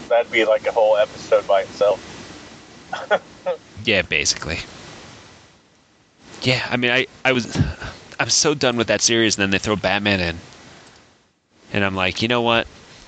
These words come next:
Speaker 2: I'll read it, 'cause, like, let's see what happens with Batman." And then it's just, just trash.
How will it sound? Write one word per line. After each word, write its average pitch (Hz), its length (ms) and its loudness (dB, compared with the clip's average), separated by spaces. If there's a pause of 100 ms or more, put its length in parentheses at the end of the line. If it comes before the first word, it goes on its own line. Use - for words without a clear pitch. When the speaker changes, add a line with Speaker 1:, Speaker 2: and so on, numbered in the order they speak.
(240)
Speaker 2:
I'll 160 120 0
read 95 180 0
it, 104 180 -2
'cause, - 220 0
like, 139 160 0
let's 147 160 -2
see 185 120 2
what 170 140 2
happens 180 340 -2
with 175 100 0
Batman." 123 460 0
And 95 100 -2
then 113 100 4
it's 113 160 2
just, - 240 0 (680)
just - 260 0
trash. - 1120 0